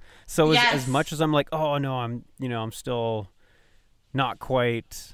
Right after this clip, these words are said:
Speaker 1: you know, when you listen to, like, a three-minute long song, you're like, "Oh, it's over. Now I gotta play it again."
Speaker 2: <laughs>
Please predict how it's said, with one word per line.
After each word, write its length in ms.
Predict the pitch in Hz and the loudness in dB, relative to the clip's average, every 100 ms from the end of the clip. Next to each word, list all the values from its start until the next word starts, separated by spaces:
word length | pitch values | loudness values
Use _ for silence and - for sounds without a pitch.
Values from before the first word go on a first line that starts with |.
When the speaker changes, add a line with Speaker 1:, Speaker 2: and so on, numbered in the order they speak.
| - | -6
Speaker 1:
you 80 | 156 | 2
know, 140 | 170 | 4
when 100 | 160 | 2
you 60 | 151 | 0
listen 180 | 156 - | -4 -2
to, 60 | |
like, 120 | 147 117 | -4 -4
a 40 | |
three-minute 540 | - 135 139 139 127 | -6 0 2 2 0
long 240 | 117 117 123 | 0 0 -2
song, 380 | - 135 139 131 | -2 0 0 0
you're 100 | 123 | -2
like, 100 | - | -4
"Oh, 120 | 98 | -10
it's 120 | 104 135 | -6 -2
over. 560 | 160 117 98 85 80 - | -2 -2 -4 -4 -8 -6
Now 140 | 127 | -4
I 40 | 147 | 0
gotta 160 | 143 | 0
play 280 | - - 165 | 0 -2 -2
it 40 | 131 | -2
again." 320 | 92 85 82 - | -4 -8 -8 -10
Speaker 2:
<laughs> 20 | - | -2